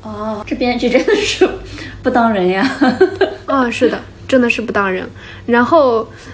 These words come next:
Speaker 2: 嗯，好像把大家都通通都虐完了。然后最后，嗯，方一诺也原谅了谢天华。
Speaker 1: 嗯。
Speaker 2: 然后，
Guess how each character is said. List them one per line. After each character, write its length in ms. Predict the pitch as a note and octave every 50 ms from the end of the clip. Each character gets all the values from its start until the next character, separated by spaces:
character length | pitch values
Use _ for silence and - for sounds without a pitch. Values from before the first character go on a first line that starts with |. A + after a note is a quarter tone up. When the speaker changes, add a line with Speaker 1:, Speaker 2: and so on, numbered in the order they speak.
| - -
Speaker 2:
嗯， 200 | A3+ A3+ A3+ A3+
好 180 | A3 - A#3 A3+
像 260 | A3+ D4 D4 C#4 B3
把 120 | A3+ A3
大 160 | A3 B3 B3+
家 160 | C4 C4 B3+ B3
都 180 | C4 B3+ A#3 A#3
通 220 | - - C4+ C4
通 320 | C4 C#4+ C4+ C4+ C4+ C4
都 260 | B3+ C4 A#3+ A#3 A#3 A#3+
虐 340 | A#3+ A#3+ B3+ C4 C4 A#3
完 200 | G#3 F#3 F#3+ F#3+
了。 200 | F#3+ F#3+ - - - -
然 100 | - G3+
后 140 | G#3 A#3 A3
最 160 | A3+ B3+ B3
后， 360 | A#3+ B3 C4 A#3 A3 G#3 G3 - - - - - - - - -
嗯， 640 | G#3 G3 G3 F#3+ F#3 F#3 F#3+ F#3+ F#3+ F#3+ F3+ G3 B3 - - - - -
方 220 | - - C4+ C4+
一 160 | C4+ C4 C#4 C4+
诺 320 | C#4 C#4+ B3 G3+ F3+ - - - - - - - - - - - - - - - - -
也 340 | F#3 G#3+ A3 G#3 G3+ G3+ G3
原 240 | G3 F#3+ G#3+ G#3 G#3+
谅 200 | B3 A#3+ A3+ G#3
了 260 | G3 F#3 F#3+ G3+ G#3+
谢 220 | G#3 - - A3 G#3
天 200 | - G#3+ G#3 G3+
华。 220 | - F#3+ F3+ F#3+ - - - - - -
Speaker 1:
嗯。 300 | - A3 G#3+ G#3 G#3+ A#3+ - - - - - - - - - - - - - - - - - - - - - - - -
Speaker 2:
然 200 | G#3+ G#3 G#3 G3+
后， 280 | A#3 A#3 A3 G#3 -